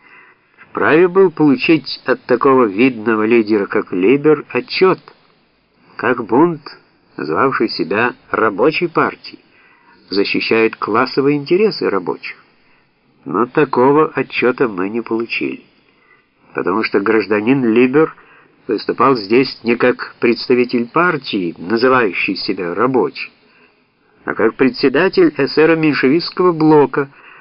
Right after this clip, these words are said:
поддерживающего реакционное правительство Керенского, правительство буржуазии.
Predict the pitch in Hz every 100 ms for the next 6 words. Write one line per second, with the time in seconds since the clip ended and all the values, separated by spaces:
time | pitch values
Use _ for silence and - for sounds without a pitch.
0 | - _ 156 113 113 143 156 160 160 151
1 | 147 143 127 113 - 139 135 127 107 98
2 | 127 127 - 117 - 113 98 90 90 -
3 | 98 - 90 120 135 139 - 135 101 101
4 | 123 131 127 98 -